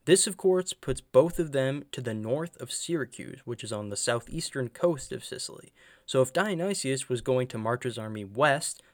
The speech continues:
to face the Carthaginians, he kinda needed to make sure that these two potential threats wouldn't just stab him in the back.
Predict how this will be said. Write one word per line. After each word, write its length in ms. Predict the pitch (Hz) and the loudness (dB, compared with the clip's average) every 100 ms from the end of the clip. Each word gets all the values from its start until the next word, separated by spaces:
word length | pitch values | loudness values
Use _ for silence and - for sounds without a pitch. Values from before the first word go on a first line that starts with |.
| - | -10
to 80 | 120 | -6
face 280 | - 113 | -4 -4
the 120 | - - | -6 -4
Carthaginians, 800 | 113 110 107 131 156 113 120 - - - _ | -4 -4 -4 0 0 0 -4 -10 -18 -20 _
he 120 | - | -12
kinda 240 | 151 214 233 | -2 0 0
needed 260 | 214 202 | 0 -2
to 80 | 170 | -2
make 200 | 165 160 | -2 -2
sure 320 | - 160 156 | 0 4 6
that 320 | 135 120 107 - | 4 -2 -2 -4
these 180 | 131 | -4
two 160 | - 123 | -2 -6
potential 480 | - - 127 123 113 | -6 0 0 0 -4
threats 320 | 135 131 127 | 6 6 6
wouldn't 320 | 117 123 117 | 0 -2 -2
just 180 | 104 - | -6 -6
stab 320 | - 110 110 | -4 -2 -2
him 140 | 110 104 | -4 -6
in 80 | 98 | -8
the 80 | |
back. 400 | 92 107 87 - | -8 -8 -10 -16